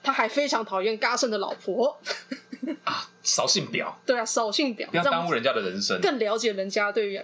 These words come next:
Speaker 1: 感情观或朋友这样子，至少他是一个很讲义气的人嘛，这样子更了解深一点。
Speaker 2: 那应该是全世界的共识。
Speaker 1: 真的是。
Speaker 2: 就真的搞不懂，居然结婚呢？交往就算了，就玩一玩嘛。结婚呢？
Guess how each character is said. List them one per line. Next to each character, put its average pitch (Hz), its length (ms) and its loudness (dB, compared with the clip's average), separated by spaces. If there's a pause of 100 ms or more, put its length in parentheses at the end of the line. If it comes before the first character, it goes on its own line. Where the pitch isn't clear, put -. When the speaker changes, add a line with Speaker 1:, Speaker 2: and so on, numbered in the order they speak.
Speaker 1:
感 196 180 0
情 196 240 -2
观 202 160 0
或 226 160 2
朋 190 280 -2
友 190 220 -4
这 214 120 -2
样 196 100 -2
子， - 100 -18
至 320 160 0
少 220 140 0
他 214 80 -2
是 226 80 -4
一 233 40 -2
个 214 60 0
很 214 140 -2
讲 214 200 0
义 220 120 -2
气 208 160 2
的 196 140 0
人 - 120 -10
嘛， 196 200 -2 (260)
这 233 60 0
样 202 120 -2
子 190 120 -8
更 262 180 0
了 202 160 0
解 190 100 -6
深 190 240 -4
一 208 60 -4
点。 185 160 -8
Speaker 2:
那 165 60 0
应 165 60 0
该 175 100 2
是 165 100 -2
全 123 200 0
世 131 140 2
界 123 160 4
的 107 100 2
共 104 280 0
识。 85 240 2 (180)
Speaker 1:
真 214 160 0
的 202 140 0
是。 196 180 -4 (680)
Speaker 2:
就 196 160 2
真 196 180 0
的 170 100 2
搞 110 180 0
不 160 100 -2
懂， 104 220 0
居 - 100 -2
然 190 140 0 (180)
结 127 320 2
婚 147 360 0
呢？ 131 60 0 (380)
交 208 200 4
往 113 120 -2
就 160 100 2
算 147 320 2
了， 95 80 -4
就 120 100 -2
玩 110 200 2
一 156 80 0
玩 92 240 -2
嘛。 87 240 -8
结 180 260 4
婚 202 320 0
呢？ 165 80 4